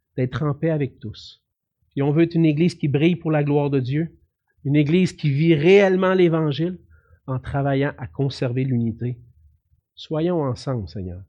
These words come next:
Euh, frères et sœurs, c'est ma prière au Seigneur. Soyons ensemble, unis pour sa gloire. Prions.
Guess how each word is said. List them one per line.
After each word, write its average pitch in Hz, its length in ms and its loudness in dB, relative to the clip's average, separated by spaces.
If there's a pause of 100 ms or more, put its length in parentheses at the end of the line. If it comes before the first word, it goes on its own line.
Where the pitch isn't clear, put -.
(140)
Euh, 107 120 -6 (460)
frères 131 180 -2
et 127 80 0
sœurs, 101 300 -6 (540)
c'est 107 100 -10
ma 104 100 -2
prière 139 420 0
au 147 60 -2
Seigneur. 120 400 -6 (480)
Soyons 165 380 -2
ensemble, 151 420 -6 (1500)
unis 175 480 2 (480)
pour 113 140 -16
sa 107 160 -6
gloire. 92 300 -10 (180)
Prions. 104 320 -8